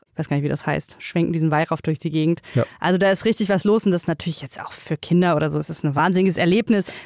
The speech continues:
Speaker 1: Ja, muss man aber auch sagen, in die Messe oder in den Gottesdienst kann man auch einfach so reingehen, ne? Also auch am Berliner Dom wird, glaub ich, auch nachts um zwölf zur Primetime nicht der Mitgliedsausweis <laughs> verlangt.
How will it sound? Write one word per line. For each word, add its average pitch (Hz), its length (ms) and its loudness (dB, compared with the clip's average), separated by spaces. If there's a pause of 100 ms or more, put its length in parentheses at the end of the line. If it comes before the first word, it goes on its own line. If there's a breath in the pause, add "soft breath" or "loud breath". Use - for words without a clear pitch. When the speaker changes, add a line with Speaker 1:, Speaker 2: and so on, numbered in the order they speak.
(120)
Speaker 1:
Ja, 226 220 4
muss 202 200 4
man 254 120 2
aber 240 200 4
auch 247 60 0
sagen, 277 320 2
in 240 100 6
die 226 60 6
Messe 240 360 2
oder 208 280 0
in 202 80 0
den 190 140 2
Gottesdienst 226 420 0
kann 226 140 0
man 202 100 2
auch 185 80 0
einfach 175 220 0
so 175 100 0
reingehen, 240 500 2
ne? 247 220 2
Also 180 240 0
auch 180 80 0
am 185 160 2
Berliner 180 300 2
Dom 190 240 2
wird, 196 160 -2
glaub 190 180 0
ich, - 260 -4
auch 180 200 0
nachts 180 280 -2
um 185 100 -2
zwölf 190 360 0
zur 196 140 0
Primetime 202 680 0
nicht 208 220 0
der 185 100 2
Mitgliedsausweis 226 840 0
<laughs> - 0 -
verlangt. 240 500 2